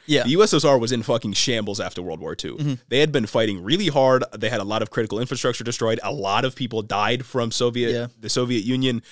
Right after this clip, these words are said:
Speaker 2: So they didn't really have a hand in this election, but the United States was convinced that if Italy somehow turned to communism, it would be the fault of the U S S R, and it would lead to the
Speaker 1: Domino
Speaker 2: domino effect,
Speaker 1: theory,
Speaker 2: right?
Speaker 1: baby.
Speaker 2: Like, communism would take over all of Europe, and that's what they were
Speaker 1: And
Speaker 2: really
Speaker 1: then
Speaker 2: afraid
Speaker 1: eventually
Speaker 2: of.
Speaker 1: it'll get to Vietnam.
Speaker 2: Exactly.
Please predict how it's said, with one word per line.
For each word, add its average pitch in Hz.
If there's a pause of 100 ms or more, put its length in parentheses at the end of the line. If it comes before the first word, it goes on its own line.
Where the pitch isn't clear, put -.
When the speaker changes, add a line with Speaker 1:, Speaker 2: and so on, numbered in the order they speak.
(180)
Speaker 2:
So 131
they 131
didn't 170
really 170
have 151
a 120
hand 135
in 110
this 110
election, 135
but 120
the -
United 139
States 131
was 113
convinced 131 (300)
that 123
if 117
Italy 175
somehow 151
turned 120
to 104
communism, 131
it 104
would 104
be 107
the 101
fault 120
of 120
the 113
U 95
S -
S -
R, 180 (300)
and 156
it 135
would 127
lead 127
to 120 (260)
the 131
Speaker 1:
Domino 180 (120)
Speaker 2:
domino 170
effect, 170
Speaker 1:
theory, 151
Speaker 2:
right? 147
Speaker 1:
baby. 156
Speaker 2:
Like, 139
communism 156
would 135
take 160
over 135
all 117
of 104
Europe, 104
and 107
that's 123
what 120
they 113
were 110
Speaker 1:
And 120
Speaker 2:
really 143
Speaker 1:
then 156
Speaker 2:
afraid 156
Speaker 1:
eventually 175
Speaker 2:
of. 156
Speaker 1:
it'll 147
get 147
to 147
Vietnam. 156 (120)
Speaker 2:
Exactly. 160